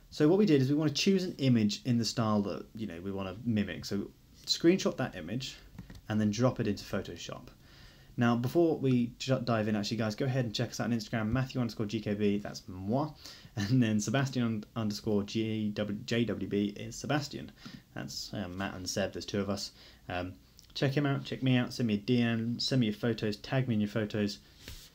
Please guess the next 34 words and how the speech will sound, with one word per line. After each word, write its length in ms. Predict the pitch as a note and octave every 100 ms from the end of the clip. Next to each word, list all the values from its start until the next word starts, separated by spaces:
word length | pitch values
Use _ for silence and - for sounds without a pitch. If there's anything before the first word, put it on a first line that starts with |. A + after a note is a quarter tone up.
| -
It'll 120 | A2
be 60 | G#2+
cool. 480 | - - A2 G2+ - - -
The 80 |
links 180 | A2+ A#2+
are 40 | G#2+
down 180 | G2
below 100 | F#2+
in 80 | F2+
the 80 | D#2+
description. 480 | - - - - - - - - - -
Okay, 240 | C3+ F#3 G#2
so 160 | A2 - - - B2
get 160 | E3+
your 160 | G3+ F#3+
photo 300 | - D3+ C#3
here 180 | C#3 A#2+
that 80 |
you 140 | A2+ A2
want 160 | A#2
to 100 | G#2+
essentially 480 | G#2+ G#2 G#2+ G#2 G2 - -
mimic 400 | G2+ G2+ B2+ A2
or 60 |
copy, 460 | G2+ G#2+ G#2 C#3 C#3 - - - -
um, 280 | G#2+ G#2 G#2 - - - - - - - -
and 120 | A2+
then 60 | A2+
you 100 | A2+
wanna 120 | A2+
drag 280 | G#2 A2+ A2
it 80 | G#2
into 180 | G2+ -
Photoshop. 600 | - F2+ E2+ - -